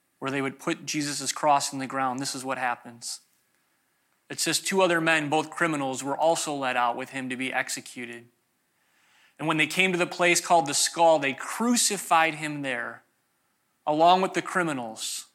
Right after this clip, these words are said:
one on his right and one on his left. And what's interesting, if you do any research on crucifixions during this time, you know that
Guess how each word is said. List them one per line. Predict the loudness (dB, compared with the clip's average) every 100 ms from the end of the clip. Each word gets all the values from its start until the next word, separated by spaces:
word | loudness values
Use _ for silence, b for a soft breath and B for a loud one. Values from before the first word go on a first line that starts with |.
| _ _ _ _ _ _
one | -2 2 6
on | 6
his | 4 -2
right | 0 2 2 -2 -14 _ _ _ _ _ _ _ _ _ _ -6
and | -4 -2
one | -2
on | -2 -4
his | -8
left. | -4 -4 -4 -8 -20 -20 _ _ _ _ _ _ _ _ _ _ _ _ _ _ _ -8
And | -6
what's | 0
interesting, | 2 2 0 0 -2
if | -2 -4
you |
do | -2 -2
any | 0 0
research | 0 0 0 0 -4 -4
on | -4 -2
crucifixions | 0 0 0 -2 -2 -2 -2 -4
during | -4 -4 -2
this | -2 -4
time, | 0 0 0 -6 -14 b b b b b
you | -2
know | 2 4
that | 2 -2